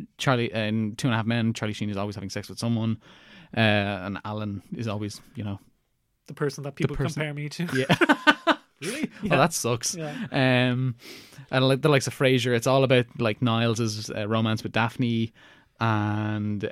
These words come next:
Speaker 1: uh, Friends, it's always about the different, like, "Oh, we were on a break, give me a break." Um, whereas Community, like, it does have romance in there. Like, uh, there's always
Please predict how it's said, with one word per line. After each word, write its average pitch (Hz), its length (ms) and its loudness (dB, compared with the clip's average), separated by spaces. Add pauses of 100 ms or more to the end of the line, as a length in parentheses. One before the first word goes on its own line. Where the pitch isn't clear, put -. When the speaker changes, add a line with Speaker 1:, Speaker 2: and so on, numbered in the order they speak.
Speaker 1:
uh, 64 360 -8
Friends, 110 520 2
it's 107 120 0
always 110 160 4
about 104 180 2
the - 80 -8
different, 104 380 -6
like, - 220 -12
"Oh, 123 200 -2
we 143 140 8
were 247 140 10
on 277 80 10
a 226 40 10
break, 165 420 6
give 127 120 -2
me 98 80 2
a 95 40 -2
break." 104 360 0 (300)
Um, 104 580 0 (720)
whereas 139 240 2
Community, 165 440 6
like, 143 160 4
it 170 60 2
does 185 180 6
have 139 200 6
romance 120 720 0
in 127 180 2
there. 135 340 4
Like, - 420 -6
uh, 110 340 -4 (180)
there's 113 160 0
always 113 500 0